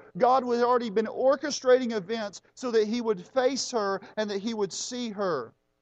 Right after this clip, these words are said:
Now you notice something about her in verse sixteen. She's beautiful and she's a virgin. The idea here is she has prepared herself and waited for her marriage to come together.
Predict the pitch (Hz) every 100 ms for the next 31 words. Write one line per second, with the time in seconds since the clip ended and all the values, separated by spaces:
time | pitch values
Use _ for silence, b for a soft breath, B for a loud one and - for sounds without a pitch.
0 | _ - 254 254 262 269 294 262 - 269
1 | 247 233 185 226 247 240 220 170 120 123
2 | _ _ 214 202 233 - 233 220 - -
3 | 220 196 135 117 _ _ _ _ - 254
4 | 269 226 220 170 196 269 269 - 220 208
5 | 196 247 233 214 180 226 247 254 208 190
6 | b b - 254 240 196 233 302 302 208
7 | 226 208 190 208 208 - b - 262 269
8 | 240 190 180 240 202 202 269 302 233 196
9 | - 214 202 b b 202 202 190 220 269
10 | 302 247 185 - 208 196 160 151 - _
11 | - 226 214 220 254 233 - - 196 226
12 | 208 185 226 165 165 123